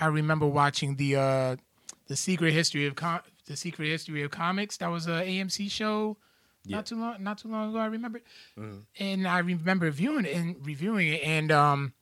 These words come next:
Speaker 1: it was actually saying that Jack Kirby and Stan Lee, they actually did. They didn't talk for years, so they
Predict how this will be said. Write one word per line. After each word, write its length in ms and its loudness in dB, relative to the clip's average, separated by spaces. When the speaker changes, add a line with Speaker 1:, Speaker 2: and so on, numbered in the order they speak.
Speaker 1:
it 100 6
was 100 8
actually 260 8
saying 520 8
that 320 6
Jack 360 6
Kirby 520 4
and 240 4
Stan 400 4
Lee, 200 2
they 180 0
actually 540 -2
did. 240 -2
They 100 0
didn't 180 -2
talk 240 -6
for 60 -12
years, 460 -4
so 200 -8
they 180 -2